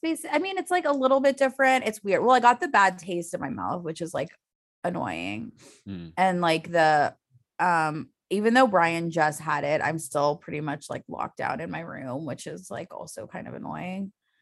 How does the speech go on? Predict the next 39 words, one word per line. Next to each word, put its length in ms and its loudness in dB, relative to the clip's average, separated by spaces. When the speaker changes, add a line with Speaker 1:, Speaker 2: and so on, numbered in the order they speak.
Speaker 2:
Oh. 440 -8
Speaker 1:
Um, 840 -2
Speaker 2:
But 100 2
yeah, 80 4
he 180 0
had 140 2
it, 60 0
like, 220 -2
a 60 -4
month 260 -2
ago, 240 -10
so 140 -10
he's 140 0
Speaker 1:
he 40 4
had 220 4
it 80 2
Speaker 2:
totally 100 -2
Speaker 1:
less 160 6
Speaker 2:
fine. 60 -4
Speaker 1:
than 120 4
a 40 -2
month 240 0
ago, 440 4
but 420 -2
Speaker 2:
But 200 2
my, 140 8
Speaker 1:
whatever. 180 2
Speaker 2:
my 140 4
cousin, 800 0
who's, 160 0
like, 280 0
twenty-two, 520 2
he 60 -2
just 200 -4
graduated 360 0
from 120 -8
college, 580 -2
so 160 -2
he, 220 -2